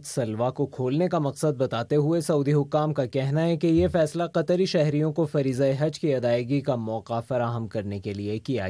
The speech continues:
گیا ہے۔ سعودی بادشاہ کے فرمان میں کہا گیا ہے کہ حج کی ادائیگی کے لیے قطری شہریوں کو ویزے کی ضرورت نہیں ہوگی۔ شاہ سلمان نے قطری حاجیوں کو لانے کے لیے اپنے ذاتی خرچ پر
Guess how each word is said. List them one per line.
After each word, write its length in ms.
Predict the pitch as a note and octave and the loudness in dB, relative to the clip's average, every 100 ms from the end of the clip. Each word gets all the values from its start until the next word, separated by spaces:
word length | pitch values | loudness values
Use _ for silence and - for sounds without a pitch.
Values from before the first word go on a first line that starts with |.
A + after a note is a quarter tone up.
| F2+ | -6
گیا 300 | F#2 F#2 G2+ | -4 -4 -6
ہے۔ 120 | F#2 - _ - - - - - | -12 -14 _ -20 -20 -20 -20 -4
سعودی 320 | G3+ G#3+ A3+ | 2 2 2
بادشاہ 440 | G#3 F#3 F3+ F3+ E3+ | 2 0 2 0 0
کے 120 | F3 | 0
فرمان 420 | D3+ B2+ B2+ B2+ | 0 0 0 0
میں 120 | C#3 | -2
کہا 280 | C3+ C3 C#3+ | 0 0 0
گیا 320 | C3+ B2 A#2 | 0 0 2
ہے 140 | C3 D3 | 0 0
کہ 140 | E3 | 2
حج 180 | D3+ C#3+ | 0 0
کی 160 | D#3 C3+ | 0 0
ادائیگی 540 | A#2 A#2+ C3+ C#3 F#3+ | 2 0 0 0 -2
کے 160 | F3+ C#3 | 0 -2
لیے 320 | A2 G#2+ G#2+ - - - - | 0 -4 -4 -8 -20 -20 -2
قطری 340 | F#3+ F3 D3+ | 0 2 2
شہریوں 460 | C#3+ C#3 B2 A#2+ A#2+ | 2 0 0 0 0
کو 160 | C3+ B2 | -2 0
ویزے 320 | A#2 G#2 G#2+ | -2 -2 -2
کی 120 | A#2 | -2
ضرورت 540 | G#2+ G2 G2 G2+ - | -4 -2 -2 -4 -4
نہیں 280 | C3+ A#2+ A2 | -6 -4 -4
ہوگی۔ 380 | F#2 F#2+ F#2 F#2+ - _ _ _ | -6 -8 -8 -12 -14 _ _ _
شاہ 240 | - D3+ C3 | -2 -2 0
سلمان 460 | C#3 A#2+ A#2+ C3+ | -2 -2 -2 0
نے 100 | D#3 | 0
قطری 400 | D#3 D3+ D3 D3+ | 0 0 2 2
حاجیوں 420 | D3 C#3 B2+ D3 D3 | 2 0 2 0 2
کو 80 | |
لانے 360 | C#3 B2 C3 E3 | 0 0 0 0
کے 140 | E3+ | 0
لیے 160 | E3 E3+ | 2 2
اپنے 240 | E3 E3 | 2 0
ذاتی 320 | C#3+ C#3 C#3 D3+ | 2 2 0 0
خرچ 320 | D#3+ D#3 - | 0 0 0
پر 160 | D3 | 0